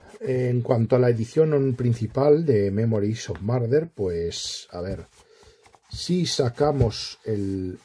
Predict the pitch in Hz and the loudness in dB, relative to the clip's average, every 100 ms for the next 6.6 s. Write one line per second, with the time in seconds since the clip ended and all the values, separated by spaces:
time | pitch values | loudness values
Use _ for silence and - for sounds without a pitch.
0 | - 104 98 92 90 87 85 - 104 92 | -6 -4 -2 -2 -4 -6 -10 -4 -4 -2
1 | 95 90 92 143 131 101 92 92 85 82 | -4 -4 -6 -2 -2 -4 -4 -2 -2 -6
2 | 90 92 87 - 190 180 143 185 _ _ | -4 -4 -4 -2 0 2 2 0 _ _
3 | _ _ - _ _ _ _ _ _ _ | _ _ -20 _ _ _ _ _ _ _
4 | 117 110 98 95 90 - - 107 98 - | 2 4 4 2 -2 -4 -12 -10 -8 -6
5 | 98 147 160 160 151 147 - - - 92 | -6 -4 -2 -2 0 -2 -4 -14 -8 -8
6 | 98 117 110 107 156 - | -6 -2 -2 0 -2 -2